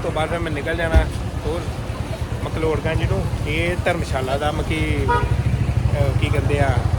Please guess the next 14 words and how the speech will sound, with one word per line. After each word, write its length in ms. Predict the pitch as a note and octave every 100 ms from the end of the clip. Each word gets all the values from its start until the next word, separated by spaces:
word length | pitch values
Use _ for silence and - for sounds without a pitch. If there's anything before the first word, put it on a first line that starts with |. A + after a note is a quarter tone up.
| -
ਪੈਟਰੋਲ 320 | D#3+ D#3+ D3
ਪੰਪ 300 | B2+ B2 -
ਆ। 40 |
ਆਹ 220 | D3 C3 C3
ਦੇਖੋ 260 | C3+ -
ਮੇਰੇ 200 | - - -
ਪਿੱਛੇ 200 | - -
ਤੁਸੀਂ। 340 | - - - - - - - D#3
ਬਾਕੀ 160 | C#3+
ਥੋੜ੍ਹੀ 260 | - D3+ D3
ਦੇਰ 160 | E3 D#3+
ਤੱਕ 360 | D#3 - D#3 C#3 - - - -
ਬੱਸ 160 | C#3 -
ਦਾ 240 | D3+